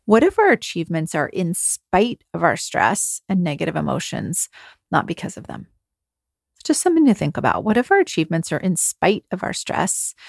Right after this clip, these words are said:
and negative emotions, not because of them? The third thing I'd like you to consider as a possible myth or myths-,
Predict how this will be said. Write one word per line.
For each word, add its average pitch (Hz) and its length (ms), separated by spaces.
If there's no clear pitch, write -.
and 175 120
negative 156 300
emotions, 135 560
not 156 160
because - 320
of - 120
them? - 260
The 294 100
third 415 320
thing 330 180
I'd 202 160
like 185 240
you 185 60
to 175 80
consider 185 480
as 180 100
a 175 60
possible 214 580
myth 180 300
or 165 80
myths-, - 440